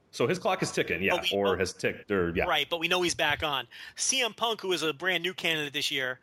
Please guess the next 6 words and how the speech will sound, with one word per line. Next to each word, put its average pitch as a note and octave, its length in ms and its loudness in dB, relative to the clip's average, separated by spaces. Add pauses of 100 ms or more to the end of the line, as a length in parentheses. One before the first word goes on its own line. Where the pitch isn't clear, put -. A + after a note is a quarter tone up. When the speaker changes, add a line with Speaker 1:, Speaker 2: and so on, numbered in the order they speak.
(400)
Speaker 2:
and D#3 420 2
Ultimate G3 400 0
Warrior, D#3 540 2
who D3+ 220 0
I F3+ 180 2
am E3 140 0